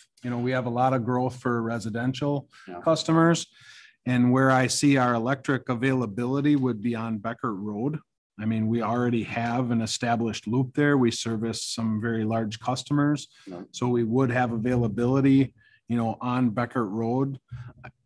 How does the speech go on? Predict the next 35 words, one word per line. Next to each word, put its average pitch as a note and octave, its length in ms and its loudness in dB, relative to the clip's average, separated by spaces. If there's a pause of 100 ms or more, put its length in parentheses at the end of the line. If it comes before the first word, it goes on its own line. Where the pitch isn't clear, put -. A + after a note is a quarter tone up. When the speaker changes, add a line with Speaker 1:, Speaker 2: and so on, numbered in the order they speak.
(180)
Speaker 1:
Obviously, B2+ 480 0
we B2+ 120 2
don't A#2+ 280 0
know B2 160 0
what's A#2+ 280 -2
coming, D3+ 480 0 (280)
but A#2 180 -6
do C3 100 -4
we B2 180 -2
have C3 280 -2
enough C3 600 -4
allocated D3+ 680 -4
for D#3 340 0
that D#3 220 0
industry? D#3+ 680 -2
'Cause A#2 220 -2
that's B2+ 320 -2
where B2+ 360 2
we C3+ 140 4
wanna B2+ 240 0
grow C3 260 2
as A#2 120 -4
a A2 80 -8
city. B2+ 400 -2
I A2+ 40 -6
mean, A2+ 240 -6
we A#2 100 -4
wanna A#2 380 -6
bring C3+ 340 2
more B2 220 0
industry. B2+ 400 -2
That's A#2 180 -2
gonna A#2+ 180 0
Speaker 2:
Right. A2 140 6
Speaker 1:
bring B2+ 260 -2